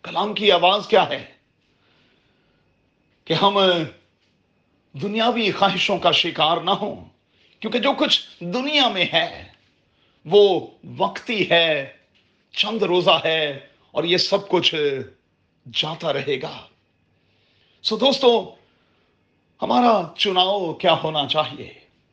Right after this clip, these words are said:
ہمیں انسانوں کو نہیں، ہمیں اپنے رب خداوند کو خوش کرنا ہے۔ میں اور آپ آج تک کیا کرتے رہے ہیں، ذرا چیک تو کیجیے گا۔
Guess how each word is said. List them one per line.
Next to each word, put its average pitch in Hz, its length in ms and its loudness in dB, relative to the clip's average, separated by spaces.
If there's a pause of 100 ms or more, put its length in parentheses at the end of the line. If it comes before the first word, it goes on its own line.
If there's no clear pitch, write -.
(260)
ہمیں 277 300 4 (220)
انسانوں 247 680 0
کو 196 160 0
نہیں، 185 480 0 (280)
ہمیں 196 420 2 (320)
اپنے 175 280 -2
رب 180 480 -4
خداوند 156 460 0
کو 139 440 2 (520)
خوش - 360 -2
کرنا 123 440 -8
ہے۔ - 300 -16 (1000)
میں 208 180 -2
اور 226 140 2
آپ 196 240 2 (1080)
آج 175 280 -4
تک 180 280 2 (800)
کیا 185 240 -8
کرتے 160 300 -4
رہے 151 320 0
ہیں، 139 300 -2 (680)
ذرا 139 480 2 (600)
چیک - 280 -6
تو 165 80 -6
کیجیے 139 400 -8
گا۔ - 140 -12